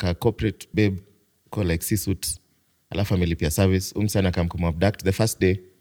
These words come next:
huyu dem anamshow, "Yo, nilisha kucheki kwa ofisi yetu, nilisha kuona ukido research,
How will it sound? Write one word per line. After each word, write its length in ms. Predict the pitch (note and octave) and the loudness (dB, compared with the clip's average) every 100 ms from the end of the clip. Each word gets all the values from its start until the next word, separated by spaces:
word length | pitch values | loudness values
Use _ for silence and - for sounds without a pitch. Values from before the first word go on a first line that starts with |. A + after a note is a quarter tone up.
| _ _ | _ _
huyu 100 | F#2+ F#2 | -4 -2
dem 160 | F2+ | 0
anamshow, 480 | E2+ E2 E2 D#2 D2+ - | 0 0 -2 -2 -2 -2
"Yo, 160 | - F2 | 0 2
nilisha 340 | F#2 F#2 A2+ | 2 0 0
kucheki 280 | G#2+ F2 F2 | 0 -4 -2
kwa 120 | F2+ | -2
ofisi 280 | D#2+ E2 F#2 | -2 -4 -2
yetu, 180 | G2+ G#2 | 0 0
nilisha 260 | F2+ F#2+ | 0 -2
kuona 180 | F2+ E2+ | -2 -2
ukido 280 | D#2 - D#2 | -4 -2 -2
research, 440 | F2 F2 E2 - | -2 -2 -4 -4